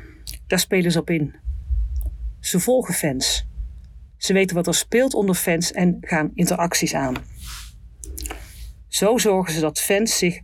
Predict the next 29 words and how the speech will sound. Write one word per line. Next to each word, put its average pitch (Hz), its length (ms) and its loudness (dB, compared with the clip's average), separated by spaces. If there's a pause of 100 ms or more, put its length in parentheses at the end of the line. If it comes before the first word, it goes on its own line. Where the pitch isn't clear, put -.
meer 190 320 4
en 170 180 4
meer 185 220 4
gaan 175 220 2
identificeren 170 800 2
met 156 140 2
de 180 60 -6
club. - 340 -2 (840)
En 185 140 2
omgekeerd 185 480 2
dat 175 140 2
de 180 80 -4
club 196 240 0
ook 156 160 -2
weet 190 260 4
wat 175 140 -2
er 175 80 4
leeft 143 260 0
onder 175 200 4
die 196 120 2
fans. - 480 0 (1800)
Je 220 100 0
ziet, 311 280 2
we 233 80 2
moeten 247 240 4
dus 208 180 2
een 202 80 4
niveautje 185 500 2
hoger. 170 480 0